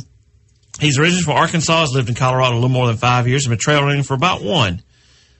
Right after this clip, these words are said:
And he was on a twelve to fifteen mile run, which just blows my mind anyway. And, uh, he said, but somewhere into this,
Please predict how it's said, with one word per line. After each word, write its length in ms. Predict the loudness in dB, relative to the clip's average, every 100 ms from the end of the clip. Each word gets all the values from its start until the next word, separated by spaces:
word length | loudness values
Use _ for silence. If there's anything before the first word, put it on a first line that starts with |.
| _ _ -6
And 480 | 0 2 2 2 0
he 140 | 0
was 140 | 0 0
on 120 | 0
a 60 | -2
twelve 380 | 0 0 0
to 40 | -2
fifteen 340 | -4 -2 0
mile 240 | 2 0 2
run, 320 | 2 2 0
which 200 | -2 -2
just 220 | -4 -4
blows 240 | -4 -4 -4
my 140 | -6
mind 280 | -4 -6 -6
anyway. 500 | -8 -10 -10 -10 -12 _ _ _ _ _ _
And, 460 | 0 2 2 2 2
uh, 240 | 2 2
he 240 | -2 -2
said, 220 | 0 0 0
but 200 | -2 -6 _ _ _ -10
somewhere 400 | -2 0 0 0
into 240 | 0 0
this, 360 | 0 0 -2